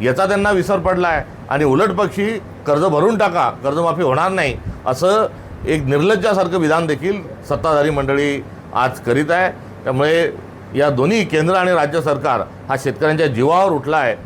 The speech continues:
ही वस्तुस्थिती आहे. त्यामुळे थेट स्वरूपात संपूर्ण कर्जमाफी झाली पाहिजे, ही आमची मागणी आहे. हेक्टरी पन्नास हजार रुपयाचं तातडीने अनुदान हे शेतकऱ्यांच्या खात्यात जमा करा,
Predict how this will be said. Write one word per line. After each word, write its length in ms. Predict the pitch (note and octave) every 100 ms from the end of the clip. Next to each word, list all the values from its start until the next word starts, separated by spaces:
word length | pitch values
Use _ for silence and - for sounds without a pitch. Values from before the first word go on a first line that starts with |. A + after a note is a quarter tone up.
| - -
ही 340 | C#3 D3 D3+ C3+ - -
वस्तुस्थिती 560 | A#2+ B2+ F3 D#3+ D3 E3
आहे. 200 | F3+ F3+ - -
त्यामुळे 180 | C#3+ C#3+ -
थेट 200 | D#3 F3
स्वरूपात 320 | D#3 D#3 F3+
संपूर्ण 380 | E3+ C#3+ C#3+ E3+
कर्जमाफी 520 | D3+ D#3+ E3+ E3 D3
झाली 220 | D3 C3+ D#3+
पाहिजे, 400 | E3 E3 F3 - - - - -
ही 80 | D3+
आमची 240 | D#3 D3
मागणी 340 | F3 D#3+ D#3+ F3
आहे. 160 | F3 - - - -
हेक्टरी 320 | B2 A#2+ D#3+ D#3+
पन्नास 400 | D3 C#3 F3 E3
हजार 220 | D#3 E3+
रुपयाचं 360 | D#3+ E3+ E3
तातडीने 680 | F3 B2 D3 F#3+ G#3+ A3 A3
अनुदान 360 | G3+ F#3+ F#3+ C#3+
हे 260 | A#2+ C#3
शेतकऱ्यांच्या 440 | C3+ C3+ C#3+ D#3+ D#3
खात्यात 240 | C3+ D3+
जमा 240 | C#3+ C#3+ D3
करा, 260 | C#3+ C3